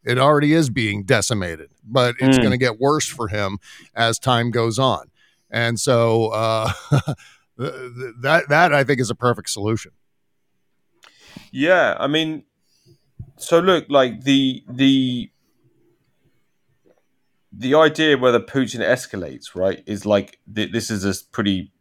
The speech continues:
Speaker 2: serious one, because, you know, whether Putin, he might look for a way out, right? If he was smart, like you said,
Speaker 1: Mm.
Speaker 2: like, he, he would look for a way out of this. But giving, given, um,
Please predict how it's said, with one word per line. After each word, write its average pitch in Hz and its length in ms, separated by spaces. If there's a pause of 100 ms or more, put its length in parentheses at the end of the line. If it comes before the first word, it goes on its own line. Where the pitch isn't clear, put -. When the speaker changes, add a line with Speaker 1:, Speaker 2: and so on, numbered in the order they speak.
(500)
Speaker 2:
serious 113 420
one, 90 140
because, 101 340
you 131 80
know, 110 120
whether 131 320 (500)
Putin, 196 440
he 165 160
might 190 240
look 175 140
for 139 160
a 123 40
way 113 240
out, 90 260
right? 98 260
If - 120
he 139 60
was 123 160
smart, 107 360
like 101 160
you 98 60
said, 98 180
Speaker 1:
Mm. 92 40
Speaker 2:
like, 98 140
he, 110 140
he 107 160
would 101 160
look 120 180
for 104 140
a - 40
way 98 220
out 95 160
of 98 140
this. - 320 (400)
But 120 360
giving, 151 640
given, 131 600
um, 104 460